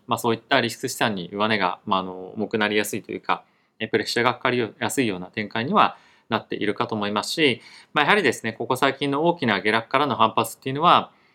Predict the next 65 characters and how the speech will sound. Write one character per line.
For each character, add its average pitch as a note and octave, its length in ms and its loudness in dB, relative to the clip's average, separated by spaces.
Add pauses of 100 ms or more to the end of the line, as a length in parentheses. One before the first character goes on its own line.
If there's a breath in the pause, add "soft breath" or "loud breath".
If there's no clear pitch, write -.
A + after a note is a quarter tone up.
(120)
ま C3+ 60 4
あ、 - 20 6
一 A#2 100 0
過 B2 120 -2
性 A#2 160 0
の A#2 80 2
も B2 80 0
の B2+ 100 2
に G#2 160 -4 (100)
終 G#2+ 100 0
わ G#2 40 4
っ G2+ 80 -4
て - 80 -8
し - 140 -4
ま A2+ 80 4
い G#2+ 40 0
そ A#2+ 140 0
う A2 40 -4
だ B2 100 2
な、 C3 120 4
み A#2 140 -2
た G#2 120 -2
い - 20 -2
な F#2+ 60 -4
雰 A#2 140 -2
囲 A2 80 -2
気 - 120 -12
は、 D3+ 320 4 (240 loud breath)
ま C#3 80 4
あ、 - 20 2
漂 C#3+ 280 4
っ D3 100 -4
て A2+ 100 4
る F#2+ 80 0
ん F#2 60 -6
で F#2 80 -6
は F2+ 40 -6
な G2+ 120 0
い G2 40 -4
か - 120 -6
な G#2+ 100 2
と G#2+ 100 -14
思 G#2 120 -6
う G2+ 60 -6
の G2+ 60 -12
で、 C3+ 320 2 (440 loud breath)
え A#2 160 2
ー、 - 20 2
ま C#3 160 6
あ、 G#2+ 60 4
な G#2+ 100 2
か A#2 80 2
な A2+ 120 2
か A#2+ 200 -2 (160)
株 A#2+ 460 0
だ C3 80 0
っ A#2+ 80 -4
た - 100 -6
り G2+ 60 -8
と C3 100 -10
か - 140 0
仮 A#2+ 120 -8
想 C3 140 -4
通 C#3+ 180 0
貨、 F#2+ 280 -2